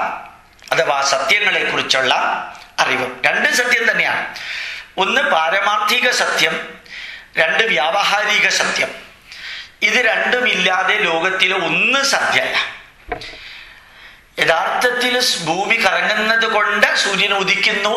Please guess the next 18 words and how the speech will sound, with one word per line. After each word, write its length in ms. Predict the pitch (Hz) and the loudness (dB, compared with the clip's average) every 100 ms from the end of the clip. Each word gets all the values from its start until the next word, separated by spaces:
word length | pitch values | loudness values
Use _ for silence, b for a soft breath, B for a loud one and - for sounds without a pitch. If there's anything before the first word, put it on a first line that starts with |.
| - | 0
അസ്തമിക്കുന്നു 640 | - 202 185 185 190 202 | 0 0 0 0 0 0
എന്ന് 300 | 202 185 185 180 | 0 0 -2 -2
തോന്നുന്നു. 440 | 185 202 220 151 - - - - B B B B B B B - | -2 0 0 -2 -6 -12 -18 -20 B B B B B B B -2
യഥാർത്ഥത്തിൽ 800 | 185 180 175 - 247 254 247 254 | 0 2 2 2 0 0 0 0
സൂര്യൻ 420 | 247 202 196 208 220 | 0 0 2 2 2
അസ്തമയവും 480 | - - 202 220 226 | 2 2 2 2 2
ഇല്ല, 180 | 214 226 | 2 2
ഉദയവും 420 | 220 208 233 226 | 2 2 2 0
ഇല്ല. 180 | 196 135 117 - - - - | 0 -2 -4 -8 -16 -8 0
രണ്ടും 480 | 151 - 220 262 - | 2 2 2 2 2
ശരിയല്ലേ? 580 | 190 156 160 160 131 123 - - - - - | 0 0 0 0 0 -2 -6 -14 -20 -6 0
രണ്ടും 380 | 156 202 247 247 | 0 2 0 0
ശരിയാണ്. 380 | - 131 123 - - - B B B B B B - | 0 0 0 -4 -12 -18 B B B B B B -2
പാരമാർത്ഥിക 720 | - 165 196 208 214 220 226 | 0 2 2 2 2 2 2
സത്യത്തിൽ 540 | 220 190 180 233 - 208 | 2 0 0 0 0 0
സൂര്യൻ 460 | 214 170 165 196 196 | 0 0 2 2 2
ഉദയവുമില്ല, 720 | 175 175 208 233 226 196 175 | 0 0 0 0 0 0 0
അസ്തമയവുമില്ല. 880 | 180 - - 170 196 208 190 156 123 | 0 0 0 0 0 0 0 -2 -2